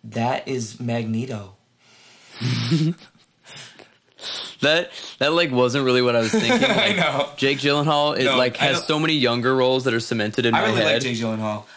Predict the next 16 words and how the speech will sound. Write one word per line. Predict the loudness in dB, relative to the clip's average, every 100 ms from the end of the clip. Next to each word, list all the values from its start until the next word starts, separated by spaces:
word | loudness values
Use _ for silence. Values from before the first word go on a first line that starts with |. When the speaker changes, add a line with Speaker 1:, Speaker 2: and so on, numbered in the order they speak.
| -2
Speaker 1:
I | -2
had | -2
seen | -4 -2
him | -2 -4 -8 -6
in | -6
s-, | -6 -8 -2
I, | -2 0
I | 0
really | 0 0
like | -2
him | -2
in, | -6
have | -6
you |
seen | -6 -4
Nightcrawler? | -4 -2 0 0 0 -8